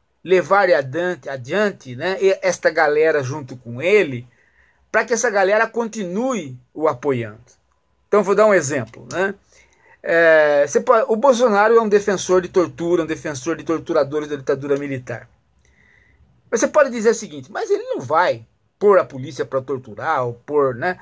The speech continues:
Ele não vai ser condescendente com a tortura porque ele estaria contra a lei.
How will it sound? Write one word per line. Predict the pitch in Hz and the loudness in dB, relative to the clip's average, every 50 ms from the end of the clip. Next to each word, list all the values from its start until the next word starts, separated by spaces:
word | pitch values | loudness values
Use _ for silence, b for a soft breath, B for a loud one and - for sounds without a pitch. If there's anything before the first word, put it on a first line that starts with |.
| B B B B | B B B B
Ele | B 170 202 | B -2 0
não | 277 285 208 | 0 0 2
vai | 131 151 180 180 | 2 2 2 2
ser | 175 175 - | 2 -2 -4
condescendente | - 156 147 143 156 147 - 147 135 127 135 139 139 - | -6 -6 -6 -6 -6 -6 -6 -8 -10 -8 -8 -10 -10 -10
com | - 143 | -10 -10
a | 139 | -6
tortura | - 208 196 - 269 330 403 | -2 -4 -4 -4 -4 -6 -4
porque | 403 - 415 392 - 415 | -2 0 -2 0 2 2
ele | 392 453 - 427 392 - | 2 2 0 -2 -4 -4
estaria | - _ - - 262 269 277 269 | -4 _ 0 2 2 4 2 2
contra | - 269 269 262 262 294 294 | 2 0 -2 0 2 2 2
a | 269 | 4
lei. | 190 170 175 185 170 135 120 | 4 4 4 4 2 0 -4